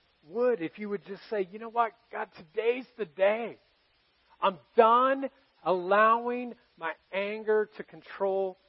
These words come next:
my life." Paul says, if you do this, the Holy Spirit will give you strength. And He will help you to be able to handle and control your anger. You may not do it perfectly, but over time,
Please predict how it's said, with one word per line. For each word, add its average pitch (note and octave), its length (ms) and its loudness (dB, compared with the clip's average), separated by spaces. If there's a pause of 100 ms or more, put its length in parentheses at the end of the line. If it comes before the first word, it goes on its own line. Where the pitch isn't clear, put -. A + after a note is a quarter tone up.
(220)
my E3+ 140 -2
life." E3+ 340 0
Paul A3 280 2
says, G3+ 200 2
if F#3 120 -16
you A#3 120 -8
do A#3+ 220 -6
this, A3 240 2
the G3 100 0
Holy B3+ 320 -4
Spirit A#3 360 -4
will G#3 80 -10
give F#3 200 -10
you G3+ 120 -14 (180)
strength. B3+ 460 -6 (1040)
And G3 80 0
He A3+ 140 0
will B3 160 2
help A#3+ 280 2
you B3+ 140 -4
to A3+ 140 -12
be A3+ 160 -4
able A#3+ 220 -2
to F#3+ 200 2 (220)
handle C#4 560 -2 (220)
and E3+ 120 -14
control C4 720 -2 (260)
your E3+ 220 -4 (100)
anger. A3 500 -2 (160)
You F#3+ 100 -10
may C#4 200 2
not C#4 260 0
do A#3 140 4
it F#3+ 180 0
perfectly, B3 1000 0 (480)
but - 220 0
over B3+ 400 0
time, A#3 840 -4